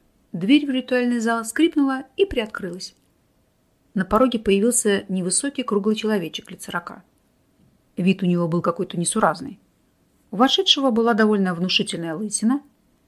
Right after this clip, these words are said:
зато шея практически отсутствовала. Создавалось впечатление, что его голова растет прямо из плеч. Высокий и жесткий воротник плаща только усугублял это впечатление.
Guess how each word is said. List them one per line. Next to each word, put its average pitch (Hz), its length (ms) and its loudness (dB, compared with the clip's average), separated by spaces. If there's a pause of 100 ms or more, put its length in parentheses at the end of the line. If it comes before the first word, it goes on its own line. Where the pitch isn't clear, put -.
(180)
зато 269 320 -2
шея 359 280 2
практически - 540 -6
отсутствовала. - 640 -10 (600)
Создавалось 170 480 -4
впечатление, 180 600 0 (240)
что - 200 -4
его 175 120 -2
голова 185 380 2
растет 190 340 -4
прямо 196 240 -2
из 208 120 -6
плеч. - 320 -10 (1040)
Высокий 233 560 0
и 220 40 6
жесткий 214 400 2
воротник 190 400 0
плаща 277 360 0
только 269 420 0
усугублял 185 720 -2
это 175 200 -8
впечатление. - 580 -12